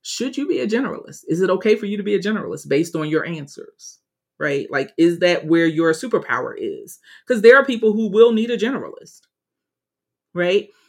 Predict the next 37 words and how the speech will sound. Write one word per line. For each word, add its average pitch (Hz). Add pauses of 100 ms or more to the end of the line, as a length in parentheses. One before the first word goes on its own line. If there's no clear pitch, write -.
(320)
And 202
the 190
thing 220
is, 226
even 240
though 226
I 190
was 180
talking 202
about 156
being 165
a 151
generalist, 143 (2500)
the 165
people, 240
the 175
clients 220
who 220
need 180
generalists, 240
there's 214
a 208
way 196
to 175
speak 208
to 262
them 269 (240)
to 185
still 214
make 190
sure 175
that 160
your 156
rates 143 (180)
are 151
premium 135
rates, -